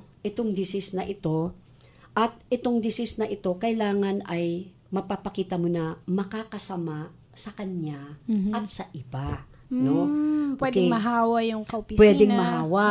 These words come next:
Speaker 2: Okay.
Speaker 1: Halimbawa, yung mga tuberculosis, yung mga contagious diseases na yan.
Speaker 2: Infectious diseases.
Speaker 1: Oo.
Speaker 2: Oh.
Speaker 1: So, yun, ah, so yung, yung, yung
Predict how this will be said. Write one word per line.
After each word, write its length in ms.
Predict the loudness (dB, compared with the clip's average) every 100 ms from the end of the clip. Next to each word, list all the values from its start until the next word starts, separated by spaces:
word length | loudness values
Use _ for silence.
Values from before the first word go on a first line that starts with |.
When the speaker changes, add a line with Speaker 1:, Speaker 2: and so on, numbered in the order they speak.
| 4
Speaker 2:
Okay. 40 | 4
Speaker 1:
Halimbawa, 440 | 2 2 4 4
yung 160 | 4 2
mga 160 | 0 -4
tuberculosis, 880 | -6 -4 -4 -4 -4 -2 -4 -6 -8
yung 160 | -6 -6
mga 160 | -6
contagious 960 | -4 -2 0 8 10 10 8 6 6 0 -14 -8
diseases 880 | 0 0 2 0 0 -2 -4 -4
na 160 | -2 0
yan. 400 | 4 6 6 2
Speaker 2:
Infectious 580 | -2 -6 -10 -8 -8 -10
diseases. 460 | -10 -12 -10 2
Speaker 1:
Oo. 160 | 4 6
Speaker 2:
Oh. 280 | 8 10 8 4 -8
Speaker 1:
So, 320 | 8 10 10 10
yun, 300 | 8 8 4
ah, 320 | 2 2 0
so 140 | 0 2
yung, 320 | 4 4 2
yung, 300 | 2 2 2
yung 220 | 0 2